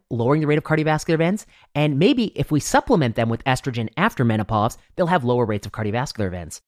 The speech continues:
A retrospective observational study from Harvard found that nurses who happened to take hormone therapy, replacement therapy, did in fact have lower rates of cardiovascular disease.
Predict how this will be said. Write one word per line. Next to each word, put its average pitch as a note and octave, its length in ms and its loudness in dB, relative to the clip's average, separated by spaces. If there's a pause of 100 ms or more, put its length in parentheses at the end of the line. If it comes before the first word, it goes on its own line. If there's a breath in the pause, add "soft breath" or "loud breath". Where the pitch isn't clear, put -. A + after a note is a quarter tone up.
(400)
A D3 80 0
retrospective C#3+ 580 0
observational B2 460 0
study C3 180 -4
from C#3 160 -4
Harvard G#3 400 0
found A#2 420 -2
that C3 140 -4
nurses A#2 520 -2 (220 soft breath)
who D3 100 -2
happened D3+ 340 2
to A2 60 -8
take E3+ 180 0
hormone A#2+ 460 -2
therapy, C3 440 -2 (100)
replacement - 460 -2
therapy, A2 480 -6 (320 soft breath)
did F#3+ 280 0
in C3+ 120 0
fact A#2+ 280 -2
have A#2+ 120 -2
lower B2 180 2
rates A2 200 -2
of G2+ 60 -10
cardiovascular G#2+ 580 -6
disease. F2+ 400 -10